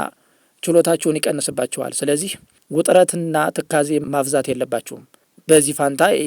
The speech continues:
እንቅስቃሴ ማድረግ፣ ዘና ማለት፣ ሙዚቃ ማዳመጥ ሊሆን ይችላል። ራሳችሁን ወደ ምታገኙበት ዘዴ መውሰድ፣ ከጭንቀት ሊገላግላችሁ የሚችል ነገር ማድረግ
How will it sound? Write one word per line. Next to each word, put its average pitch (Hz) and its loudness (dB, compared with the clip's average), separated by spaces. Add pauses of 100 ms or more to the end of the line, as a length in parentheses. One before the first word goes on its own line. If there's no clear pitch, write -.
(100)
እንቅስቃሴ 151 -4
ማድረግ፣ 139 0 (260)
ዘና 156 4
ማለት፣ 139 4
ሙዚቃ 147 -4
ማዳመጥ 131 -2
ሊሆን 135 -4
ይችላል። 143 0 (520)
ራሳችሁን 160 2 (480)
ወደ 139 0 (580)
ምታገኙበት 143 0 (680)
ዘዴ 131 -2
መውሰድ፣ 131 -2 (600)
ከጭንቀት 151 -4
ሊገላግላችሁ 139 0
የሚችል 131 -4
ነገር 127 0
ማድረግ 123 2